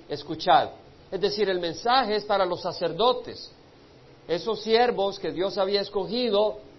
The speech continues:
para que ministraran al, en el templo, quemaran incienso, ofrecieran sacrificios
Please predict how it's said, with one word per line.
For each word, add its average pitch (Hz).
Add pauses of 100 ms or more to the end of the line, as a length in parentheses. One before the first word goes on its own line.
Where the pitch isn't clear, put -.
(160)
para 165
que 170
ministraran 180
al, 143 (100)
en 151
el 143
templo, 190 (280)
quemaran 160
incienso, 196
ofrecieran 156
sacrificios 180